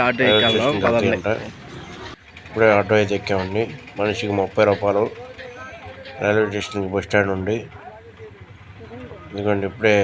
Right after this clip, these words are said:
Speaker 2: రైల్వే స్టేషన్ దగ్గరకు వచ్చాం. చూడండి, ఇక్కడ గుర్రపు బండి ప్యాసింజర్లను తోలటానికి ఇప్పుడు ఈ రోజుల్లో కూడా.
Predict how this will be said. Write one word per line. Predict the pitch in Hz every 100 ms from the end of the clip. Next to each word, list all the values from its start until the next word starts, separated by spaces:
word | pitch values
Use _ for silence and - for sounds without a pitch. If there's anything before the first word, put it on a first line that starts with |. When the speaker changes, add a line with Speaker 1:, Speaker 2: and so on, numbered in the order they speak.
| 95 95
Speaker 2:
రైల్వే | 101 110
స్టేషన్ | 104 - - 104
దగ్గరకు | 101 101 104
వచ్చాం. | 92 104 120 110 -
చూడండి, | - 110 107 104
ఇక్కడ | 107 110 104
గుర్రపు | 101 110 104
బండి | 107 101 117 - - _ _ _ _ _ _ _ _ _ _ _ _ -
ప్యాసింజర్లను | 107 107 107 107 104 104
తోలటానికి | 98 98 98 95 104 113 _ 95 101
ఇప్పుడు | 95 98 98
ఈ | 101
రోజుల్లో | 104 101 101 98
కూడా. | 107